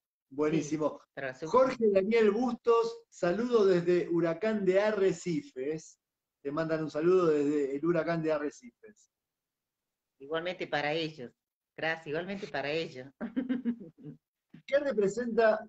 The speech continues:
Speaker 1: Bueno, eh, representa, digamos, Livio Barrenero te presentó, representó algo importante, ¿no? Por la ayuda que dio para lo que es hoy Huracán Frías. Pero
Speaker 2: Sí.
Speaker 1: después también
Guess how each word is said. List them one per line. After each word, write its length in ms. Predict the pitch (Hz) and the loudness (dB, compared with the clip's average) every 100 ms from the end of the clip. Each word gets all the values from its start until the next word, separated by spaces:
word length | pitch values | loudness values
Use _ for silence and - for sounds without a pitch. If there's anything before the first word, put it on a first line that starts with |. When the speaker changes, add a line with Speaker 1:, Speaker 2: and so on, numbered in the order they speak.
| _ | _
Speaker 1:
Bueno, 320 | 180 156 - - | 0 0 -4 -4
eh, 360 | 160 160 160 156 | -2 2 2 0
representa, 680 | 165 165 170 185 190 233 - _ | -2 -4 -2 -2 0 -2 -4 _
digamos, 280 | 147 143 131 | -6 -6 -4
Livio 220 | 190 185 | 2 4
Barrenero 380 | 170 160 185 196 | 4 4 2 2
te 80 | 175 | 0
presentó, 640 | 151 151 143 170 165 120 | -2 -4 -2 0 0 -2
representó 420 | 143 131 135 143 165 | -10 -12 -10 -4 0
algo 140 | 165 | 0
importante, 560 | 160 160 175 180 180 170 | 0 -2 -2 -2 0 0
¿no? 240 | 170 180 | 0 -2
Por 140 | 147 143 | -4 -2
la 100 | 139 | -2
ayuda 360 | - 165 170 151 | -2 0 2 2
que 100 | 147 | 0
dio 400 | 156 175 190 190 _ _ - | 4 4 2 -2 _ _ -6
para 200 | 151 143 | -2 0
lo 160 | 143 | 0
que 120 | 147 | 0
es 220 | 165 - _ | -4 -6 _
hoy 340 | 170 175 175 170 | -2 0 0 -2
Huracán 400 | 147 147 156 147 | -4 -2 -2 -4
Frías. 440 | - 135 120 117 _ _ _ _ - | -8 -6 -8 -10 _ _ _ _ 0
Pero 680 | 170 170 170 170 170 - - _ _ _ | 2 2 2 0 0 -2 -8 _ _ _
Speaker 2:
Sí. 80 | 202 | -2
Speaker 1:
después 320 | 175 175 240 | -2 -2 -4
también 220 | 233 202 | -4 -4